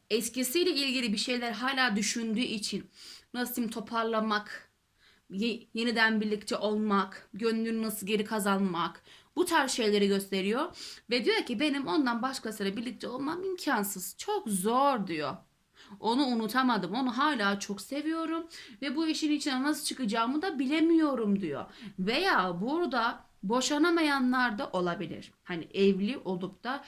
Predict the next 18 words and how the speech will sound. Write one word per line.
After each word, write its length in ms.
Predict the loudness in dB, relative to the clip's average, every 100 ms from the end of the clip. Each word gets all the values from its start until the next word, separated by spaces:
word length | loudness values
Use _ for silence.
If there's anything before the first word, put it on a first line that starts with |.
| -18 -16 -2
boşanamayanlar 1000 | 0 2 2 2 4 2 0 -2 -4 -8
da 80 | -4
olabilir. 600 | 0 0 -2 -2 -2 -4 -12 -18 -2
Ama 220 | 0 2
şöyle 280 | -2 -4 -2
de 100 | -2
bir 40 | -2
şey 280 | -4 -4
var. 180 | -4 -8 -4
Evli 360 | 4 4 4 -2
olup 340 | -2 -2 -2
boşanamayanlar 520 | -4 -4 -4 -4 -6 -6
için 240 | -4 -4
de 80 | -4
şunu 220 | -2 -2
söylemek 400 | 0 -4 -4 -6
isterim 440 | -10 -6 -4 -4
ki, 280 | -4 -8 -8